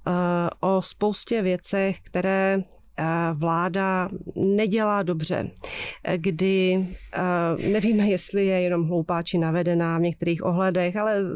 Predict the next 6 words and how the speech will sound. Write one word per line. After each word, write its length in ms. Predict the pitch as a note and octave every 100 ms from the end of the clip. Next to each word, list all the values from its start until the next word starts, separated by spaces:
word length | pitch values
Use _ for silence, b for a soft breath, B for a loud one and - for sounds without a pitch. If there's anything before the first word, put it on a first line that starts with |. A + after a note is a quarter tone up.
| F#3+
zkrátka, 720 | - - A3 G#3+ - G3+ F#3+ B B B -
eh, 80 | F#3
hází 720 | D3 G3 G#3 F#3 G3+ G3 - - _
klacky 480 | - F#3 - - G3 -
pod 200 | F#3 D#3+
nohy 500 | F#3+ F#3 F#3 F3+